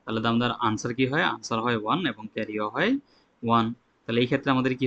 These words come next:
হবে? আনসার হবে ওয়ান এবং একটা ক্যারি ওয়ান হবে। ক্যারি ওয়ানটা এসে এখানে আসবে। তো জিরো থেকে ওয়ান চলে গেলে কত হয়? ওয়ান হয় এবং একটা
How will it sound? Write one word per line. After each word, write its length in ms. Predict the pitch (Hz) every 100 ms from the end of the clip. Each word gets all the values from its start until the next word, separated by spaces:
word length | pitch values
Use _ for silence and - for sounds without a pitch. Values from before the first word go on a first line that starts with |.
| 123
হবে? 160 | 127 214 320 -
আনসার 220 | 110 113 117
হবে 120 | 127
ওয়ান 140 | 123 160
এবং 100 | 123 120
একটা 120 | 117 127
ক্যারি 180 | 143 127 110
ওয়ান 100 | 101
হবে। 140 | 101 _ _ _ _
ক্যারি 180 | - 139
ওয়ানটা 240 | 143 139 139
এসে 140 | 139 139 123
এখানে 200 | 123 120
আসবে। 200 | 113 110 113 - _ _
তো 60 | 113 107
জিরো 140 | 123 131
থেকে 140 | 139 123
ওয়ান 140 | 123 123
চলে 140 | 131 131
গেলে 120 | 127 135
কত 100 | 135 123
হয়? 140 | 117 - _ _ -
ওয়ান 180 | 110 117 117
হয় 180 | 139 185 120
এবং 120 | 110 110 107
একটা 200 | -